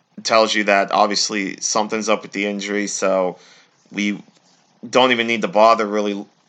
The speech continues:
waiting for the injury report. I wouldn't, it doesn't even sound like he's gonna practice.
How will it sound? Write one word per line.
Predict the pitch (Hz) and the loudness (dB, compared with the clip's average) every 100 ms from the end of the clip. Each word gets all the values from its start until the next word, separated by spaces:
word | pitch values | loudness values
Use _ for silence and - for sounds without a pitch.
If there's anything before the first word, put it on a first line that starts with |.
| _ - | _ -14
waiting | 104 113 110 | -2 0 0
for | 110 107 | -4 -8
the | 95 95 | -4 -4
injury | 107 101 95 92 | -4 -6 -8 -10
report. | 87 - 95 | -10 -6 -4
I | |
wouldn't, | 98 - - _ _ _ _ _ _ _ _ | -4 -6 -12 _ _ _ _ _ _ _ _
it | 101 | -6
doesn't | 101 113 110 | 0 0 0
even | 101 | -2
sound | - 101 | -2 -2
like | 101 | -4
he's | 98 | -6
gonna | 95 87 | -8 -8
practice. | - 110 113 113 110 107 104 - - | 0 4 4 0 -4 -2 0 0 -2